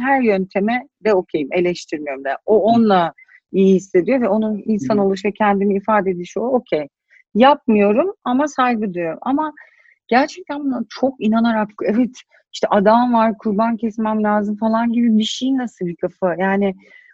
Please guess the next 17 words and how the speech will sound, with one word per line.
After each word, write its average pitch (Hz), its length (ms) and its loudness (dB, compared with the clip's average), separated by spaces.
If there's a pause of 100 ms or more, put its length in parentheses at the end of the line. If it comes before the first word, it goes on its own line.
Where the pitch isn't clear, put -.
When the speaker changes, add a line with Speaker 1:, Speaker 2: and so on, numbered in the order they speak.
(200)
Speaker 1:
o 220 160 4
canlının, 240 720 4
bir 202 120 0
canlının 240 600 2
canını 233 640 0 (440)
kendi 214 320 0
kararına 220 760 2 (180)
bahşederek 180 840 2 (300)
verdiğim 170 680 -2
bir 160 260 0 (480)
şey. 226 240 -4
O 285 120 -2
Speaker 2:
Evet, 190 240 0
Speaker 1:
da 190 80 4
Speaker 2:
çok 175 100 -6
Speaker 1:
hayvana 180 140 2
Speaker 2:
önemli 165 80 0